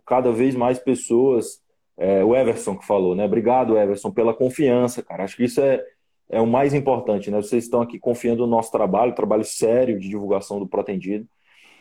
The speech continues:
E vocês puderem nos apoiar na, em divulgar pra mais pessoas aí, né? A gente é uma empresa que, querendo ou não, estamos com muito cuidado construindo a nossa rede.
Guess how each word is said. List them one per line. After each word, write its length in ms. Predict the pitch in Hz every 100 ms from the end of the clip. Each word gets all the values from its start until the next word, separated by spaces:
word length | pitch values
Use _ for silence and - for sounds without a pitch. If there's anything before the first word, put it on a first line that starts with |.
| -
E 100 | 101
vocês 300 | 95 117 113
puderem 480 | 127 131 110 139 135
nos 180 | 127 127
apoiar 680 | 127 123 110 110 120 - -
na, 160 | 101 110
em 200 | 107 123
divulgar 380 | 113 147 139 160
pra 80 |
mais 220 | 127 123 123
pessoas 480 | 123 - 117 113
aí, 320 | 104 98 123 110
né? 100 | 113
A 80 |
gente 260 | 98 107 107
é 40 |
uma 100 | 117
empresa 500 | 117 117 110 120 120 - _ _ _ _
que, 300 | - 113 98 _
querendo 400 | 123 117 127 135
ou 100 | 123
não, 440 | 113 131 135 98 _ _
estamos 500 | - 123 139 123 - - -
com 120 | 123
muito 520 | 127 131 156 160 151
cuidado 560 | - 131 113 123 123 120
construindo 560 | 123 - - 113 120
a 40 | 110
nossa 280 | 113 113
rede. 560 | 98 98 113 113 - -